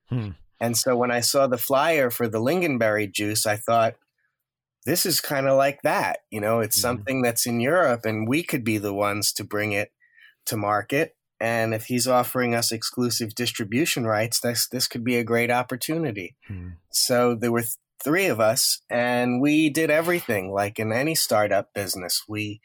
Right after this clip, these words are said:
Speaker 2: started with one station wagon that one of my partners had. We picked up fifty cases of lingonberry juice at the warehouse that this guy had imported it and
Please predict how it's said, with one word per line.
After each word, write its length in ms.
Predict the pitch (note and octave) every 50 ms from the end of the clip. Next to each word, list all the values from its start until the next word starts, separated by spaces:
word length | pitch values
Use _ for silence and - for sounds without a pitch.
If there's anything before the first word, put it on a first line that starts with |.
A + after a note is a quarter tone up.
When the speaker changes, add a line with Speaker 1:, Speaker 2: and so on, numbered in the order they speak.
| - - _ _ _ _ _
Speaker 2:
started 540 | - - - - A#2+ A#2+ B2 B2+ B2+ A#2 A#2
with 180 | A#2 A2+ A2+ A2+
one 320 | A2 A#2 B2 B2+ B2 A#2+
station 540 | - - - B2+ B2 B2 - - C3 B2 B2
wagon 420 | A#2+ A#2+ A#2+ B2 A#2+ B2 B2 B2
that 160 | A#2 G2 -
one 160 | - A2+ A2+ A#2
of 160 | A2 A2 -
my 240 | A2 G#2+ G#2+ A2 G#2+
partners 560 | - B2 A#2+ A#2 F#2+ D2 A2 A2 A#2 A2+ -
had. 440 | A#2+ A2 A2 A2+ A2+ A2+ A2+ A#2 - _ _ _ _ _ _ _ _ _ -
We 480 | F#2+ G#2 A2 G#2+ G#2+ G#2 G#2 G#2 G2 G2+ - -
picked 300 | D3+ C3+ A2+ - - C#3
up 220 | B2 A#2 - - _ - - _ _ _ _ _ _ _
fifty 380 | - - C#3+ C3 A#2+ - C#3 B2+
cases 540 | A2+ - D3+ C#3 C3 B2 - C3+ B2 A2+ B2+
of 100 | A#2+ A#2
lingonberry 720 | B2+ B2+ B2+ B2+ B2 B2 B2+ B2 B2+ B2+ C3 B2+ B2 A#2+
juice 340 | A2 A2+ B2 B2+ A#2+ - -
at 140 | B2 A2+ A2+
the 100 | - A2
warehouse 640 | A2+ A#2+ A#2+ A#2+ B2 C3 C3+ B2+ B2 C3 C3 -
that 220 | - B2 A#2 A#2 -
this 220 | A#2 A2+ - -
guy 260 | - A2+ A2+ A#2 A#2
had 280 | A2+ A#2+ A#2+ A#2 A2 A2+
imported 540 | A2+ A2 A2 - A#2 A#2 A#2+ A#2+ B2 A#2 B2
it 200 | B2+ A#2+ - _ _ _ _ -
and 300 | G#2+ A2 A2 G#2 G#2